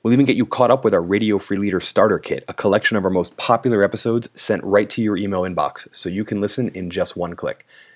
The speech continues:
Again, that's davidburkus dot com slash seven seventeen or text Radio Free, all one word, to three three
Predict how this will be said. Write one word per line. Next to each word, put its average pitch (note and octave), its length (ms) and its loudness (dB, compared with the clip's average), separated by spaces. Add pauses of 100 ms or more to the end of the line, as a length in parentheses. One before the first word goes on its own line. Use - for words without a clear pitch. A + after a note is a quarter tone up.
(180)
Again, A#2+ 200 4
that's A2+ 160 -4
davidburkus A2 560 -2
dot F2 160 -4
com B2 260 -8
slash G#2+ 340 -2 (100)
seven G#2+ 520 -2
seventeen C3+ 800 -2 (400)
or A#2 340 4
text - 320 -4
Radio B2+ 360 2
Free, A2 480 -4
all A#2 160 4
one D#3 160 4
word, C#3+ 300 -2 (280)
to A#2 100 -2
three G#2 240 -2
three F#2+ 360 -6